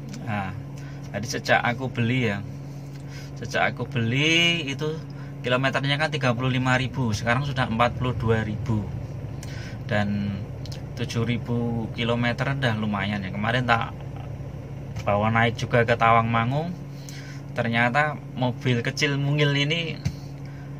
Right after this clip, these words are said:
tenaganya lumayan, guys. Bahkan kalau dibandingkan mobilku yang lama ya, yang Wuling ya, yang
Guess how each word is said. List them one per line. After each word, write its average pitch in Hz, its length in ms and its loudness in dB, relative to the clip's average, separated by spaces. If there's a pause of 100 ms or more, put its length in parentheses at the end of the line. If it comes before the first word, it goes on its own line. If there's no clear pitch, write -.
(720)
tenaganya 127 480 4
lumayan, 131 560 4
guys. 104 240 -4 (800)
Bahkan 135 240 4
kalau 151 160 6
dibandingkan 135 560 6
mobilku 139 560 2
yang 131 400 6
lama 127 320 8
ya, 113 320 2 (480)
yang 110 520 -2 (760)
Wuling 127 340 4
ya, 110 160 2
yang 107 160 2